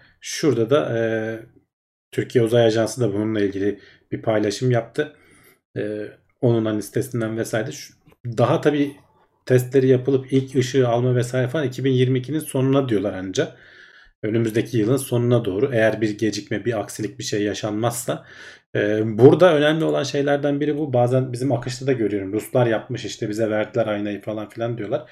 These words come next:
O ayna aslında yanlış bilmiyorsam Almanya'da yapıldı. Üzerini kaplamak için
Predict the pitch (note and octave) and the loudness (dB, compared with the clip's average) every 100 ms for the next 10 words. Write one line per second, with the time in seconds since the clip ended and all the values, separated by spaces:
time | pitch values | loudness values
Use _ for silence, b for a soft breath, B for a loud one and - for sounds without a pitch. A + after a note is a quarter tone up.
0 | b b b A2+ B2 C3 C#3 E3 C3 B2+ | b b b 2 6 6 6 2 -2 -4
1 | C#3+ C#3+ D3+ - _ _ _ _ _ _ | -4 -2 -2 -4 _ _ _ _ _ _
2 | _ - G#2+ B2 - C#3 C#3+ C3 C#3+ A#2+ | _ -8 -4 -2 -2 0 2 0 0 4
3 | A#2 C3+ D#3 D#3+ D#3+ C#3 D3+ C#3 E3 b | 4 4 2 0 0 0 -2 -6 -6 b
4 | b b _ - A2+ C3 D#3 - B2+ B2+ | b b _ -4 6 6 6 0 -4 0
5 | B2+ C3 - A2 | 0 0 -4 -6